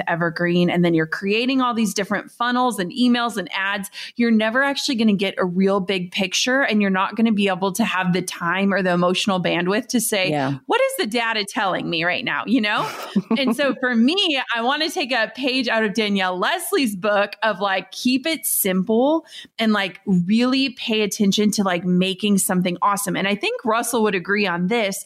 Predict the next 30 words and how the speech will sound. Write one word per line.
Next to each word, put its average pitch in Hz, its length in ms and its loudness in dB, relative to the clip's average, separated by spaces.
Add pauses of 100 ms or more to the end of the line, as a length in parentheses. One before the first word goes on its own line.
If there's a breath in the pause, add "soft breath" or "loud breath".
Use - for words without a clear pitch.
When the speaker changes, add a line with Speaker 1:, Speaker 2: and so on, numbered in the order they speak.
(280 loud breath)
Speaker 1:
where 214 140 2
he 254 440 0
is, 240 240 -2
like, 190 180 -2
constantly 208 680 -2
hacking 202 600 0
funnels 208 680 0 (220 loud breath)
to 220 120 -2
figure 202 300 -2
out, 170 100 -2
like, - 180 -4
what 190 280 0
worked 202 320 0
and 185 140 4
what 175 220 0
didn't 180 240 0
work. - 300 -4 (300 loud breath)
Now, 202 160 0
one 294 380 0
thing 190 420 0
that 180 500 -2
I 190 80 -2
think 208 220 2
would 208 140 2
be 190 160 4
really 190 420 2
incredible 185 720 0
to 175 240 2
test 175 500 -4
out 180 440 -2